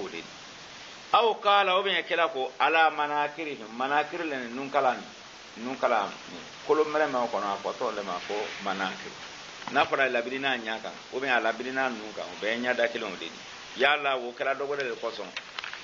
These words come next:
Illa hasaidu alsinatihim, f'alu nɛn ka mɛn ka kuma rɔ. Nɛn na kuma kani, kɔmi suman ka tɔ ɲamɛ kan.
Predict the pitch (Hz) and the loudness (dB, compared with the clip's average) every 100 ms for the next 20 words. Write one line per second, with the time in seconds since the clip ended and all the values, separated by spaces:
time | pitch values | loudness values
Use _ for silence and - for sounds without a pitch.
0 | - - 170 202 196 185 175 - 160 - | -14 -2 4 4 6 8 8 6 0 2
1 | 170 175 175 156 151 147 143 147 131 117 | 6 8 8 4 0 0 -4 -2 -4 -4
2 | 104 - 196 196 180 156 147 156 170 - | -10 4 4 4 0 -6 0 2 2 2
3 | 139 127 143 170 - - - 113 120 131 | 2 2 2 0 0 -2 4 6 6 2
4 | - - - - - - - - - 143 | -6 -20 -20 -20 -20 -20 -20 -12 -4 0
5 | 135 110 - - - 110 135 175 180 147 | 2 0 -8 -18 -12 -2 4 4 4 -2
6 | 131 147 151 151 131 120 123 117 147 143 | -4 0 0 2 2 2 0 -8 -6 -6
7 | - 123 123 120 95 101 107 104 92 92 | -4 -4 -2 -2 -2 -4 -6 -8 -10 -12